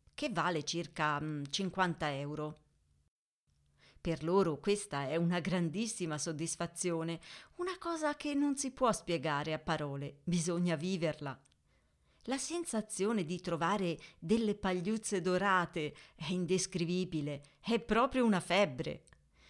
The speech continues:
I cercatori hanno allestito un piccolo museo che spiega la storia, le tecniche, eh, e per il prossimo anno stanno di nuovo organizzando il campionato nazionale.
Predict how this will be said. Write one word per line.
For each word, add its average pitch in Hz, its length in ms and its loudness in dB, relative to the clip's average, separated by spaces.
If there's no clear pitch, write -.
I 277 140 -2
cercatori 180 880 -2
hanno 180 360 4
allestito 226 640 2
un 180 140 2
piccolo 220 420 0
museo 180 640 2
che 196 140 0
spiega 170 460 0
la 127 120 -2
storia, 220 800 2
le 143 160 -6
tecniche, 208 1000 0
eh, 143 240 -8
e 139 180 -4
per 117 200 -8
il 139 100 -8
prossimo 180 540 2
anno 175 460 4
stanno 247 440 0
di 170 140 0
nuovo 226 460 0
organizzando 190 1000 0
il 175 140 -4
campionato 214 680 0
nazionale. 160 800 -4